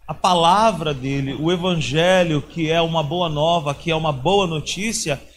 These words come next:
é pra transformar a vida do homem de dentro pra fora.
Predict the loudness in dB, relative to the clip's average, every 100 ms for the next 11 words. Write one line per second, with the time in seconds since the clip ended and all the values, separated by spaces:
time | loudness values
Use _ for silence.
0 | -16 -2 0 2 0 -4 -16 -4 2 2
1 | 2 -6 0 2 2 -2 -2 -2 2 2
2 | 2 -2 -6 -4 0 0 0 -2 -2 -2
3 | -4 -4 -4 -4 -6 -10 -12 -10 -4 -4
4 | -4 -8